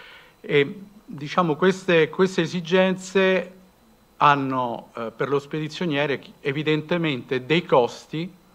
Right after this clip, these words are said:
che per adottare naturalmente poi questo tipo di soluzione, eh, lo spedizioniere fa dei ragionamenti per capire quali possono essere i suoi vantaggi, anche perché il rischio è quello di mettere in piedi sicuramente delle,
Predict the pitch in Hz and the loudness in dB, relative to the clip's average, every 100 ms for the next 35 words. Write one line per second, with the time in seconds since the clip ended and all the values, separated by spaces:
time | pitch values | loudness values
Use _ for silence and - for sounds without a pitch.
0 | _ - _ _ - 165 135 - 175 180 | _ -20 _ _ 0 0 0 -2 4 6
1 | 160 147 - - 151 117 104 104 120 - | 6 2 0 2 4 4 0 -6 -10 -12
2 | 120 127 135 156 127 - 120 139 127 127 | -8 -4 -2 -2 -6 -6 -4 -2 -4 -6
3 | 156 160 123 117 - 170 202 - 113 110 | -8 -6 -8 -8 -6 -6 -8 -6 -6 -6
4 | 123 147 147 _ _ - - 135 123 117 | -10 -12 -16 _ _ -16 -14 -12 -14 -14
5 | 117 113 120 123 123 120 - 147 147 202 | -16 -14 -12 -12 -10 -12 -4 -4 -4 -4
6 | 139 - - 135 135 147 - 127 139 147 | -4 -4 0 4 4 4 -8 -2 0 0
7 | 170 190 127 123 - 160 127 - 151 160 | -2 -2 -2 -6 -8 -4 -4 -2 -2 -2
8 | 160 139 139 131 151 147 160 151 147 143 | -2 0 -2 2 0 0 -2 2 0 0
9 | - 156 156 156 - - - - _ 139 | -2 2 2 0 -18 -20 -20 -20 _ -10
10 | - 202 170 113 117 110 110 98 - - | 4 8 8 6 -4 -4 -8 -8 -14 -20
11 | - - - - - - 170 170 151 147 | -20 -20 -20 -20 -20 2 2 4 2 0
12 | 156 151 202 190 - 143 151 175 165 151 | 0 0 -2 -4 0 0 0 -2 0 -2
13 | 147 151 147 147 170 170 120 110 120 131 | -2 0 -2 -2 0 0 0 -10 -8 -4
14 | 156 196 190 139 131 120 | -2 0 -2 0 -2 -4